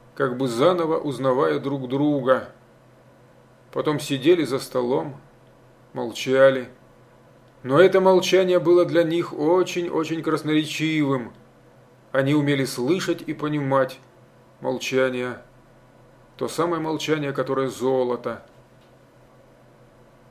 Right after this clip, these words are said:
В доме было прохладно и тихо. В углу за шторкой из рукомойника изредка падала капля. Ходики стучали.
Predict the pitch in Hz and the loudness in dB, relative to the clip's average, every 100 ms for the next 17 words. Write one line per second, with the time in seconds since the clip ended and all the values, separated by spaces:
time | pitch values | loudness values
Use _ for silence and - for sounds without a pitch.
0 | - 135 123 117 175 170 160 139 165 151 | -8 -4 -2 4 4 6 2 2 2 2
1 | - 143 139 - 147 185 170 175 156 - | 4 4 4 2 0 2 0 -4 -6 -10
2 | 143 143 143 139 139 135 120 - - _ | -8 -6 -6 -2 -2 -4 -10 -20 -20 _
3 | _ - - _ _ - 120 143 139 170 | _ -20 -20 _ _ -10 -2 0 2 2
4 | 143 151 - 147 165 160 151 147 147 123 | 2 0 0 0 2 2 2 0 0 -2
5 | 139 147 147 143 156 151 147 143 143 143 | -2 0 0 0 0 0 -2 0 0 2
6 | 147 147 135 135 135 135 131 135 135 135 | 0 -2 -2 -4 0 -2 0 4 4 4
7 | 131 127 - - 160 175 - 156 147 - | 2 0 -2 2 4 4 -2 -12 -12 -18
8 | - _ _ _ _ - _ _ - - | -20 _ _ _ _ -20 _ _ -20 -20
9 | - 139 170 165 165 165 - - 156 - | -8 2 4 2 -2 -8 -10 -8 -6 -2
10 | 151 151 147 143 | 0 2 0 -2